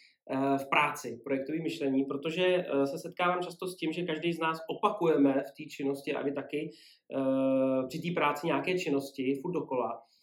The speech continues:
A je dobrý, eh, tyhle ty činnosti, které se opakujou, si vlastně popsat, udělat si takový minimanuál, takový checklistek, když to řeknu jednoduše,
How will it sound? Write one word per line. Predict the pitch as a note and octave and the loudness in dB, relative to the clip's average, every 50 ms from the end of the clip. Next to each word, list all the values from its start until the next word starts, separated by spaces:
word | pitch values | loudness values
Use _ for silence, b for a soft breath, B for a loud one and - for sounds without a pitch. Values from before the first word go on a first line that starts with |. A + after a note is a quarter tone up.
| B B - | B B 0
A | D#3+ | 4
je | F3+ G#3 G#3 | 6 8 8
dobrý, | G3 E3 D#3+ D#3+ D3 D3 D3+ E3 E3 | 8 6 2 0 -2 -4 -6 -8 -12
eh, | - - _ _ _ _ _ C3+ C3+ C3+ C3+ C#3 C3+ C3+ C3+ - - - | -14 -18 _ _ _ _ _ -4 -2 0 2 2 2 0 -2 -6 -10 -4
tyhle | - E3+ F3+ G#3 | 0 4 4 4
ty | G3+ - C3 | 4 4 0
činnosti, | - - E3 E3 E3 D#3+ - | 0 0 0 0 0 -2 -4
které | F3+ F3+ F3 F3+ | -6 -4 -4 -4
se | E3+ - | -4 -4
opakujou, | - C3 - D3 - D3+ D3 D3 D3+ D3+ | -6 -6 -6 -4 -2 0 2 2 2 0
si | - - G#3 | 2 0 0
vlastně | G3 F#3 F3 - D#3+ D#3 | 0 0 0 0 0 0
popsat, | D#3 - - - - B2+ A2+ B2+ C#3+ - - | 0 -2 -6 -8 -8 -6 -6 -4 -6 -6 -4
udělat | C#3+ E3 E3+ E3+ E3 | -2 0 0 0 0
si | F#3+ | -2
takový | F3+ F3 F3 F3+ F#3+ F#3+ F3 | -2 -4 -4 -4 -4 -2 0
minimanuál, | D#3+ D3 D3+ C#3 C#3 C3+ C#3 C3 B2 A#2+ A#2+ A#2+ B2 - | 0 2 2 2 2 2 2 2 0 -2 -4 -6 -8 -10
takový | - - F3 F3 F3 | -12 -10 -8 -8 -8
checklistek, | - - - C#3+ C#3 C3+ - - - A#2+ B2+ C#3 - - | -8 -10 -6 -6 -6 -6 -6 -8 -8 -6 -6 -6 -8 -12
když | - - | -18 -14
to | - - | -12 -10
řeknu | C3+ C3 C3 C3+ C3+ B2+ A#2+ A#2+ B2+ - | -10 -10 -10 -10 -10 -10 -8 -10 -10 -12
jednoduše, | B2+ B2 C3+ B2+ B2+ C3 - - C3+ C3 | -10 -10 -8 -8 -8 -8 -6 -4 -4 -4